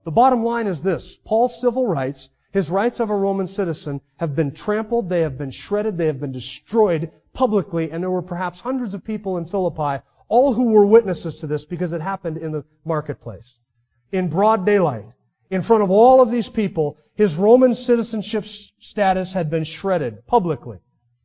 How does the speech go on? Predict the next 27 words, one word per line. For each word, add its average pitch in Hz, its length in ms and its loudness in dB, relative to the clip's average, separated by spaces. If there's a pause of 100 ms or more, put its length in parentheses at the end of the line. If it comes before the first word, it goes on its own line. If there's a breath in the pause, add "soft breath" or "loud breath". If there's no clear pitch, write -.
(1080)
So - 160 -6
what's 185 200 -2
he 202 80 -2
doing? 180 300 0 (1300)
You 139 80 -10
know 175 80 2
what 190 140 0
Paul's 196 240 2
doing? 208 360 -2 (800)
He's 147 140 -10
playing 190 300 -2
his 151 120 -4
trump 160 300 -8
card. 98 260 -12 (840)
They've 143 200 -6
beaten 190 260 -4
me 180 100 -2
publicly. 202 580 -4 (840)
They've 135 260 -4
beaten 202 260 -2
me 214 140 0
without 160 260 -2
a 139 40 -6
trial. 165 520 -6 (540)
They've 143 160 -4
imprisoned 147 560 -4
me. 117 220 -10